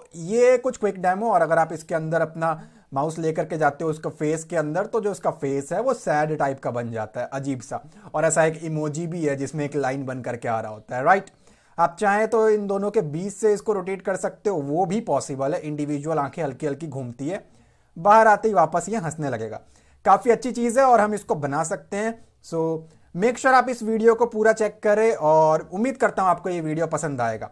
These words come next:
इससे पहले भी already मैंने दो वीडियो और बनाए हैं एचटीएमएल, सीएसएस को यूज करके, जिसके अंदर मैंने आपको प्रीलोडर, वेबसाइट खुलने से पहले जो एक लोडिंग का एनिमेशन आता है वो,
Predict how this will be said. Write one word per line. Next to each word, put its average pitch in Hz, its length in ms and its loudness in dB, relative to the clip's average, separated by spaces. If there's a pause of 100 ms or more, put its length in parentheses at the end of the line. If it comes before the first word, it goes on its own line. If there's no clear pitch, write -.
(380)
इससे 143 220 -2
पहले 202 400 4
भी 220 240 -2 (100)
already 196 460 2
मैंने 196 240 -6
दो 175 220 0
वीडियो 202 320 0
और 170 300 4
बनाए 208 320 2
हैं 233 220 -2 (340)
एचटीएमएल, 196 500 -4
सीएसएस 190 420 -4
को 202 120 -4
यूज 180 340 -4
करके, 202 420 0
जिसके 180 260 -6
अंदर 190 220 -4
मैंने 185 180 -4
आपको 180 240 0
प्रीलोडर, 214 600 2 (360)
वेबसाइट 180 360 0
खुलने 185 280 -6
से 208 80 -6
पहले 180 240 -4
जो 175 80 -4
एक 175 140 -4
लोडिंग 151 340 -2
का 180 100 -2
एनिमेशन 180 340 -6
आता 165 280 -2
है 165 100 2
वो, 196 440 0